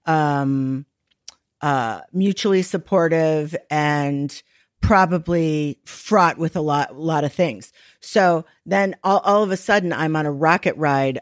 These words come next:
of this expansion and spiritual growth, and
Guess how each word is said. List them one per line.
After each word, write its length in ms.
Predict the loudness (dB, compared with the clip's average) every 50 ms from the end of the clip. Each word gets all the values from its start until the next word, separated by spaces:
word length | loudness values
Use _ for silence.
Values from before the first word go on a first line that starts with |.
| -2
of 420 | 0 0 2 2 0 0 -4 -4 -4
this 280 | -4 -4 -4 -4 -8 -8
expansion 640 | -8 -8 -8 -4 -2 0 2 2 2 0 -2 -2 -2
and 140 | -2 -4 -6
spiritual 480 | -4 -2 0 0 0 0 -2 -2 -2
growth, 440 | 0 2 4 4 4 2 0 -4 -6 _ -20 -20 -20 -20 -12 _ -2
and 360 | 0 0 2 0 0 -2